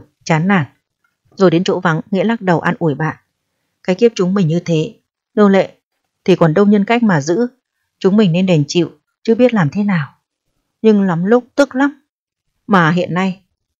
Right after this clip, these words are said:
tôi rất hối hận đã không cứ liều mà đưa đơn nghỉ phăng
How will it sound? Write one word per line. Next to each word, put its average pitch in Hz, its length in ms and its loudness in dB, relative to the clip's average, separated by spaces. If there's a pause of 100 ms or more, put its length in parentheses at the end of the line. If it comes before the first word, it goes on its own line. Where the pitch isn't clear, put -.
(180)
tôi 196 280 2
rất 254 120 0
hối 208 180 0
hận 208 220 -2 (260)
đã 156 160 -2
không 214 240 0
cứ 240 120 -2
liều 185 400 0 (280)
mà 180 140 2
đưa 180 180 0
đơn 202 260 0
nghỉ 165 260 -2
phăng 208 200 0